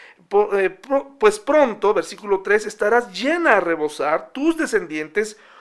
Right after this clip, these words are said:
ocuparán otras naciones y repoblarán las ciudades en ruinas". Ahora esta mujer, que no tenía motivos para cantar, para vivir, para ser feliz,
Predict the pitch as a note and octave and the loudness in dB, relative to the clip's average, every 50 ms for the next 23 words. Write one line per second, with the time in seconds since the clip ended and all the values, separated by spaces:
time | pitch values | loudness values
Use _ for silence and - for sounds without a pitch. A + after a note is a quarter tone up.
0 | - - - F3 - - - F4 E4+ - - C#4 F3+ F3 F3 F#3+ F#3+ - F#3+ G#3 | -20 -8 -8 -8 -8 0 -2 -2 4 6 6 8 8 6 4 4 0 0 6 6
1 | A#3+ A#3 - B3+ A#3 G3+ G3 E3+ D3+ - - D3+ C#3 D3 E3 G3 F#3+ - _ - | 6 6 6 2 2 4 0 -6 -6 -6 -6 -8 -6 -4 -6 -6 -6 -8 _ -12
2 | A3+ A3 G#3+ G#3 - - F#3 F3+ F#3+ F#3+ F#3+ - G3+ F#3+ F#3 F#3 E3+ E3+ F#3+ G#3 | -10 -10 -10 -10 -12 -10 -4 -2 -2 -2 -2 0 -2 0 2 2 2 2 4 4
3 | A#3 A#3+ A#3+ - - F#3 F#3 F3+ F3 E3+ - - E3+ D#3 D3+ F3+ F#3+ G#3 G#3 A3 | 2 2 0 -6 -8 -6 0 0 0 0 0 -8 -10 -4 -2 0 0 0 0 -4
4 | G#3+ G#3+ - - G3+ G3 G#3+ A#3 A3 - - _ _ _ _ _ _ _ _ _ | -6 -6 -10 -10 -8 -6 -6 -6 -6 -10 -20 _ _ _ _ _ _ _ _ _
5 | _ - F3 A3 D#4 F4 F#4 E4 A3+ E3 D#3 - - - F3+ A3 C#4 D4 C#4+ C4+ | _ -8 -4 -2 0 0 0 0 -2 -2 -4 -6 -6 -2 0 0 2 4 2 2
6 | B3+ C4+ - C#4 C4+ B3+ G#3+ - - G3 E3+ E3+ F3 F3 - _ _ _ _ _ | 0 -2 -6 -8 -6 -6 -12 -8 -4 -2 0 0 -2 -2 -8 _ _ _ _ _
7 | _ _ _ _ _ _ - E3+ F3 A#3 E4 F4 E4 C4 B3 A#3+ A#3+ A3 G3 F#3 | _ _ _ _ _ _ -12 -8 -4 -4 -4 -4 -4 -4 -4 -4 -4 -4 -6 -8
8 | - G#3+ A3 G#3+ F#3+ - - E3 D#3 D3 - - D3+ D3+ C#3+ - C#3 C#3 D#3 F3+ | -10 -16 -16 -14 -16 -12 -10 -10 -10 -10 -10 -14 -16 -16 _ -12 -10 -10 -10 -12
9 | - _ _ _ _ - - D#3 D3 D3 D3 D3+ C#3+ D#3+ F3 E3+ D#3+ D#3+ D#3+ - | -16 _ _ _ _ -10 -8 -6 -6 -6 -8 -10 -16 -12 -10 -10 -10 -10 -12 -16
10 | D3+ B2 B2+ B2 - - A3 G#3+ - G#3 F3+ F3 F3 D#3+ D#3 D#3+ D3 - - | -12 -12 -12 -12 -4 -4 -4 -4 -2 -6 -8 -8 -8 -14 -16 -16 -18 -20 -20